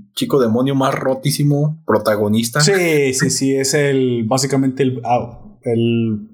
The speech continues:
Speaker 2: ¿cómo se llama? El quarterback de aquí.
Speaker 1: Ajá, o sea, es, es el principal, es, todas las
Speaker 2: Ujú.
Speaker 1: chicas lo aman, es súper guapo, viene de una familia rica, noble,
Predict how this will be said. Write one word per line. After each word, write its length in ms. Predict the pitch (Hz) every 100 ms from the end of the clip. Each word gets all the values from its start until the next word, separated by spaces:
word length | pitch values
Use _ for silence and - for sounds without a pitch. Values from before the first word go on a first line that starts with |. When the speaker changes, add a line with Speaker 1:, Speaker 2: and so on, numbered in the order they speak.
| - -
Speaker 2:
¿cómo 160 | 143
se 80 | 151
llama? 180 | 190 247
El 100 | 208
quarterback 480 | 151 151 135 - - - - - - - -
de 180 | 127 110
aquí. 200 | 101 107
Speaker 1:
Ajá, 220 | 104 107
o 40 | -
sea, 120 | 113 113
es, 200 | - 123
es 140 | -
el 120 | 127
principal, 600 | 117 107 107 - 110 113
es, 260 | 113 113 - 104
todas 180 | 113 120
las 100 | 107
Speaker 2:
Ujú. 80 | 120
Speaker 1:
chicas 180 | 127 107
lo 140 | 95 95 101 -
aman, 180 | 110 110
es 80 | 110
súper 320 | 113 95 87
guapo, 720 | 85 98 98 - 101 101 98 98
viene 240 | 104 107
de 120 | 104
una 160 | 104 104
familia 420 | 101 98 104 98
rica, 540 | 98 95 98 - 104
noble, 720 | 98 92 95 98 101 101 101